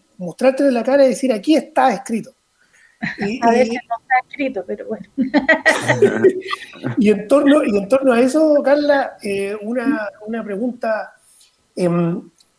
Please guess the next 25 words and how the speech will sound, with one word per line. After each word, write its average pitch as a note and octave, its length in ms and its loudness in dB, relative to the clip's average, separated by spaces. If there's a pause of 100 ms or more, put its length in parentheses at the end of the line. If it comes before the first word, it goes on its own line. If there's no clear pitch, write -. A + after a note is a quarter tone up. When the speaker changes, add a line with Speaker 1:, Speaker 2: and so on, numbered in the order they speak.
(580)
Speaker 1:
s-, - 340 -6
por G3+ 120 -4
ejemplo, B3+ 580 2
hoy F#3+ 160 -4
día B3 160 0
las A#3+ 140 -2
personas A#3 400 -4
conocen A3+ 360 -4
mucho A3+ 280 -4
más, A#3+ 380 -2 (120)
eh, F3+ 460 -6
la E3+ 200 -6
ley A3+ 460 -2
veinte F3 320 -10
mil G3 140 -4
seiscientos F#3+ 440 -6
seis, B3+ 260 0
pero D#3+ 160 -12
no G3 140 -4
por G#3 120 -4
el, G3+ 320 -8 (180)
no E3 160 -10
por F3+ 120 -4
el, D#3+ 420 -8
el, D3+ 200 -10